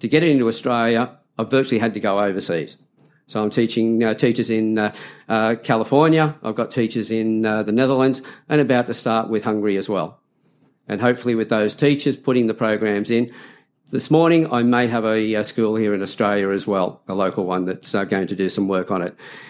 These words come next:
With the teachers I've worked with, I've profiled the children from their photographs, given those back to the, uh, parents as a, um, an audio, telling them all about their traits. I've spoken to the parents and profiled them face to face and said, "Right, this is the way you like to talk,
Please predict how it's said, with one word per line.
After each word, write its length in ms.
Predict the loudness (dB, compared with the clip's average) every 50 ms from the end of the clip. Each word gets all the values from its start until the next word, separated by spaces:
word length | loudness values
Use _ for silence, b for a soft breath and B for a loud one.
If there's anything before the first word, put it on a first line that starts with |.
| B B B B B _ _ _ _ _ _ -2
With 120 | 0 0
the 60 | 2
teachers 360 | 0 2 0 2 0 0 0
I've 160 | 0 0 0 2
worked 340 | 2 2 4 2 2 0
with, 280 | -2 -2 -2 -2 -4 -8 b b b b b
I've 140 | -4 -4 0
profiled 460 | 2 2 2 2 2 2 0 2 0
the 60 | -2
children 460 | -2 0 0 0 0 0 0 -2 -2 -2
from 200 | -2 -4 -2 -2
their 120 | -2 -2
photographs, 720 | -2 -2 -2 -2 -2 -2 -4 -2 -2 -2 -4 -6 -10 -18 _ b b b b b b b _ _ 0
given 220 | 2 2 4 4 4
those 200 | 4 2 2 2
back 240 | 0 0 -2 0
to 100 | -2 -4
the, 340 | -2 -2 0 0 0 0 -2
uh, 80 | -2 -4
parents 440 | -2 -2 0 2 2 0 0 -2 -4
as 260 | -2 -2 -2 0 0
a, 380 | 0 0 0 0 0 0 0
um, 180 | -2 -2 -2 -2 -2
an 160 | -2 0 0
audio, 500 | 2 2 2 2 2 2 2 0 0 -4 -10 -20 _ _ _
telling 220 | 0 2 2 4
them 100 | 4 4
all 140 | 2 2 0
about 260 | 0 0 -2 -2 -2
their 100 | -4 -6
traits. 480 | -6 -6 -6 -4 -4 -4 -4 -6 -10 -16 B B B B B B B B B B
I've 140 | -4 -4 -4
spoken 420 | -6 -2 0 2 2 2 2 2
to 60 | 0 0
the 60 | 0
parents 380 | 0 0 0 2 2 2 2
and 100 | 0 -2
profiled 600 | -2 0 2 2 2 2 0 0 0 0 0 0
them 200 | 0 0 0 0
face 260 | 0 0 0 0 0 -2
to 100 | -8 -6
face 340 | -2 0 0 0 0 0
and 100 | -2 -2
said, 200 | -2 -2 -2 0
"Right, 200 | 2 2 0 2
this 140 | 0 0 -2
is 80 | 0 -2
the 60 | -2
way 160 | 0 2 2 2
you 220 | 2 0 0 0
like 240 | 0 0 0 0 -2
to 100 | -6 -8
talk, 380 | 0 2 2 2 2 0 B